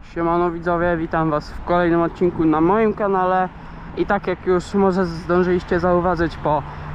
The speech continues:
miniaturce i tytule, dzisiaj będziemy testować jedną z najgorszych miejscówek rowerowych w Łodzi. A dlaczego jest najgorsza, to zobaczycie za chwilę.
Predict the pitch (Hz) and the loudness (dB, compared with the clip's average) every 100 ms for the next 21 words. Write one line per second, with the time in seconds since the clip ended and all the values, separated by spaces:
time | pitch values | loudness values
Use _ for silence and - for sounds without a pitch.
0 | - 185 185 175 190 165 175 160 156 160 | 2 4 4 4 0 2 -2 0 -2 0
1 | 202 208 208 - - 180 170 196 208 208 | 2 2 0 -4 -8 -6 -6 -4 -2 0
2 | 185 180 185 185 180 165 202 185 190 - | 0 0 2 0 0 -2 -2 0 0 -4
3 | - - - - - 214 226 220 190 202 | -10 -12 -12 -8 0 2 4 0 2 0
4 | 196 208 - 208 208 190 - 190 196 - | 0 -2 -2 -2 2 0 2 0 0 0
5 | 190 180 175 180 165 175 - - - - | 0 0 0 0 0 -2 -4 -10 -8 -6
6 | - 151 202 208 165 - 120 - - - | -2 2 4 4 2 -2 -6 -4 -4 -4
7 | - - - - 185 214 220 220 214 208 | -6 -8 -10 -2 0 0 0 -2 0 0
8 | 208 196 214 214 233 226 190 196 190 185 | 0 0 0 0 -2 0 0 0 0 -2
9 | 185 190 185 170 147 131 | -4 -2 -2 -2 -2 -2